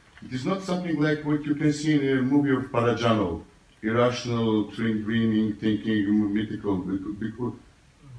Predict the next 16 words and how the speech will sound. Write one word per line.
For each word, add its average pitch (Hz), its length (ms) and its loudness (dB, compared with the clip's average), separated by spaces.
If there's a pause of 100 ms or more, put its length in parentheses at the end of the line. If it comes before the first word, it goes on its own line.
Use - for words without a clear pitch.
(400)
by 110 260 6
Parajanov 107 460 0
because 113 360 -2
he 123 160 -4
discovered 117 520 -2
tradition. 113 680 0 (760)
But 92 140 -4
here 170 320 2
tradition 147 640 -2
is 107 140 -6
completely 135 800 -2
empty. 95 500 -6 (540)
It 104 180 -6
is 110 220 -6
very 147 460 2
boring, 120 800 0